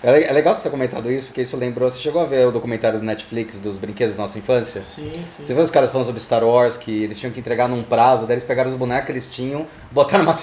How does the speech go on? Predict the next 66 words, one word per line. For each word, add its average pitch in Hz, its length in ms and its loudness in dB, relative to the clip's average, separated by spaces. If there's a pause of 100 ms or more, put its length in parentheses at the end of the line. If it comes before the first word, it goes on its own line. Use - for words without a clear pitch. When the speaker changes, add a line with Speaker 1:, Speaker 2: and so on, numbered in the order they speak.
Speaker 1:
Durepox 151 480 4
pra 156 100 0
apresentar 143 320 -2
pro 147 100 -6
cliente 143 420 -4
como 180 160 -4
Speaker 2:
Sim, 185 60 -12
Speaker 1:
seria. 156 600 0
Speaker 2:
é. 165 220 -2 (340)
Speaker 1:
Meu, 139 240 4
é, 117 60 4
é 143 220 2
o 143 40 2
mesmo 175 120 4
processo, 170 520 2
é 151 40 2
muito 175 240 0
louco, 147 320 6
né? 123 100 -4
Às 120 80 -4
vezes 139 160 -6
a 147 40 -8
gente 160 200 -4
acha 160 140 0
que - 40 -18
tá 160 80 -2
tão 202 240 2
distante 180 760 2
esse 120 420 -10
Speaker 2:
Você - 140 -20
tem 180 100 -14
que 135 60 -4
Speaker 1:
universo. 135 80 -2
Speaker 2:
se 127 80 -2
virar 175 320 2
nos 247 160 -10
trinta, 226 260 -10
Speaker 1:
E 110 60 -6
você 110 60 -4
Speaker 2:
né? 123 40 -8
Speaker 1:
tem 120 100 -4
que 101 60 -10
se 127 100 -6
virar 156 300 2
o 160 60 4
tempo 170 240 -10
todo. 127 340 -2 (500)
É. 113 300 2
Speaker 2:
As - 80 0
pessoas 196 180 -2
acham 202 200 -2
que 220 40 -8
o 208 40 -8
boneco 175 340 -8
é 190 60 -6
feito - 260 -10
por 202 80 -12
uma 220 160 -2
máquina, 175 480 -8
né? 175 240 -12 (100)
Que 147 120 -18 (360)
não 165 120 -12
imagina 170 320 -4
que 202 120 -8
é 202 40 2
um, 170 200 0